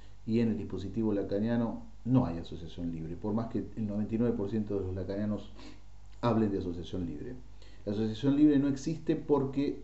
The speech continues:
este, como dice Lacan en el, en los últimos seminarios, entre el S uno y el S dos hay forzaje. Y primero por eso, y segundo porque la responsabilidad es del analista, no del paciente. Si trabajo con la asociación libre, trabajo con el homúnculo, es decir, trabajo c-,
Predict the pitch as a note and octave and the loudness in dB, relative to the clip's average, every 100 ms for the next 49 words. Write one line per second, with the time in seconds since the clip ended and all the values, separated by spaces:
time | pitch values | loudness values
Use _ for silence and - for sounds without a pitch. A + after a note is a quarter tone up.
0 | - G2+ G2 G2 G2 G2+ A2 A2 G#2+ G2+ | -8 -6 -4 -2 -2 0 0 0 0 0
1 | A#2 A2+ F#2 - - G2+ F#2 F2+ E2 G2 | 0 0 -2 -8 -8 -6 -2 -2 -2 -4
2 | F#2+ F#2 A2+ G#2+ G2+ - B2+ D3+ F3 D#3+ | -8 -4 -2 -2 -4 2 4 4 4 2
3 | D3 - G#2+ G2 G2+ B2 B2 A#2 B2 A2+ | 2 0 -2 0 2 2 2 4 6 4
4 | G2 G#2 G#2 G2+ A#2 C3 - G#2 G#2 F#2+ | 2 0 0 2 2 2 0 -2 -2 -4
5 | F2+ - - - - - - - - - | -6 -8 -10 -10 -12 -12 -14 -14 -14 -14
6 | - - D#3 C#3+ F3 G#3 A3 G3+ - - | -14 0 2 6 6 8 8 6 4 2
7 | - - - D3+ G#3 A3 F#3+ C3 A#2 A#2+ | 2 -2 2 2 4 4 4 4 4 2
8 | A2 G#2+ - A2+ G#2+ A#2 B2 C#3 E3+ C3+ | 2 0 0 -2 2 4 6 6 6 4
9 | A#2 G2 G2 F2 E2 - F2 G#2+ G2+ E2+ | 2 0 0 -2 -4 -4 -2 0 0 -2
10 | E2+ - D#2 D#2 - - - - - - | -6 -6 -8 -8 -10 -12 -14 -14 -14 -12
11 | - B2+ D3+ G3+ F#3+ C3 A#2 A2 A2 A2+ | 2 4 6 4 2 2 2 2 0 0
12 | A2 C#3 E3+ G3+ D3+ A2 A#2+ A#2+ G#2 G2 | 0 0 2 2 2 2 2 0 -2 -2
13 | F#2+ G#2 A2+ F#2+ F2+ E2+ E2+ E2+ G#2+ G#2+ | 0 2 2 0 -4 -4 -4 -2 -4 -4
14 | - A#2+ A2+ A#2 C3 B2+ B2+ | -2 0 2 2 2 0 -2